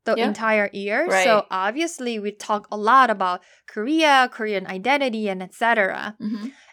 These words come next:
Speaker 1: And then second, uh, because of my trip to Korea, um, unintentionally or intentionally, there are many opportunities that I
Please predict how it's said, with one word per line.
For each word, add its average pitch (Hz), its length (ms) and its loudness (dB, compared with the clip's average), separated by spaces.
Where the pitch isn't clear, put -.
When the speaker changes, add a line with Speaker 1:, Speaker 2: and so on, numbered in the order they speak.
Speaker 1:
And 233 240 -4
then 233 480 -2
second, 240 840 0
uh, 220 220 4
because 330 400 0
of 403 100 0
my 269 300 2
trip 240 420 -6
to 220 80 -4
Korea, 208 840 4
um, 190 560 2
unintentionally 269 1000 0
or 208 180 0
intentionally, 226 640 -4
there 294 240 4
are 294 100 4
many 233 440 -2
opportunities 214 840 -2
that 190 180 -2
I 190 240 0